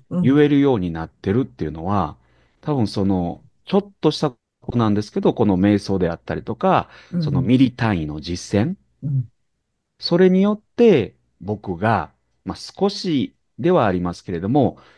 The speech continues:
Speaker 2: 成長できたのかなっていうのを、
Speaker 1: うん。
Speaker 2: これ噛み締めてね、自分の成長を感じれるようになったんですよ。
Speaker 1: 素晴らしい。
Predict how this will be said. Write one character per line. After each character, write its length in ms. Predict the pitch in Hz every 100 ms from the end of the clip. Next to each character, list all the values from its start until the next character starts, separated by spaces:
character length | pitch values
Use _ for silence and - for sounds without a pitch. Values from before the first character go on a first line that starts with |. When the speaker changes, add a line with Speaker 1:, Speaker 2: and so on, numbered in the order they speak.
| _
Speaker 2:
成 320 | - 110 104
長 380 | 98 104 98 92
で 140 | 101
き 100 | 110
た 160 | - 87
の 140 | 85
か 140 | - 78
な 240 | 95 104
っ 80 | 101 _ _ _
て 80 | 87
い 80 | 95
う 120 | 113
の 140 | 165
を、 320 | 131 127 90 - - -
Speaker 1:
う 40 | 165
ん。 140 | 135
Speaker 2:
こ 80 | 135
れ 80 | 123 -
噛 140 | -
み 160 | 143 170
締 240 | - -
め 140 | 311 -
て 140 | 82
ね、 140 | 76
自 220 | 78 95 113
分 200 | 123 131
の 120 | 135
成 320 | - 175 175
長 260 | - 170 160
を 420 | 160 220 143 - _ _ -
感 180 | 170 175
じ 120 | 160
れ 100 | 156
る 80 | 143
よ 120 | 123
う 20 |
に 60 | 92
な 80 | 76
っ 40 |
た 140 | - 82
ん 40 |
で 80 | 78
す 80 | -
よ。 140 | - - _ _ _ _ _
Speaker 1:
素 180 | _ -
晴 180 | 160 196
ら 140 | 247
し 140 | 254 254
い。 440 | 262 240 156 -